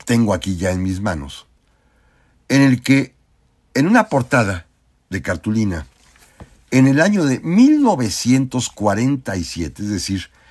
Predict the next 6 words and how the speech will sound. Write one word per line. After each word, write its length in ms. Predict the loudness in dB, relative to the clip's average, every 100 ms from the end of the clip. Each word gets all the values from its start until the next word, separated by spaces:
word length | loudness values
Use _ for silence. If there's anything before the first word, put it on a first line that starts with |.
| _
cien 400 | -4 2 4 4
años 260 | 2 2 0
después 360 | -6 -2 -2
de 80 | 0
los 200 | -4 -4
acontecimientos, 1300 | -6 -6 -8 -4 -4 -2 -4 -4 -8 -8 -8 -8